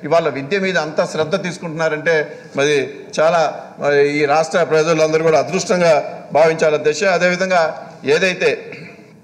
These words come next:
ఈ రాష్ట్రంలో మరి పిల్లలందరూ కూడా ఏదైతే ఈ ఇంగ్లీష్ మాధ్యమం చదువుకొని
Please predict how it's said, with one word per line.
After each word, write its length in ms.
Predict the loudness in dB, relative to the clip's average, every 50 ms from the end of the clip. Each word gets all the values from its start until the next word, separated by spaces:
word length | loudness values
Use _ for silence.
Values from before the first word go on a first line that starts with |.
| -20 -20 -20 -20 -20 _ _ _ _ -20 -20 -14 -8
ఈ 60 | -2 0
రాష్ట్రంలో 680 | 2 2 2 2 0 -2 0 2 2 0 0 -2 -8 -16 -18 -20 -20 -20 -20 -6 -4
మరి 220 | -4 -2 -2 -4 -6
పిల్లలందరూ 640 | -8 -8 -2 -2 0 2 2 2 0 0 0 0 2
కూడా 240 | 2 2 2 2 -2 -4 -8 -16 -18 -20 -20 -20 -20 -16 -4
ఏదైతే 480 | 0 0 0 0 -2 -4 -2 -4 -4 -4
ఈ 160 | -4 -4 -4 -4 -4 -6 -6 -8 -8
ఇంగ్లీష్ 300 | -4 -4 -4 -4 -4 -2
మాధ్యమం 280 | -2 -2 -2 -2 -4 -2
చదువుకొని 640 | 0 0 0 0 -2 -4 -2 -2 -2 -2 -4 -6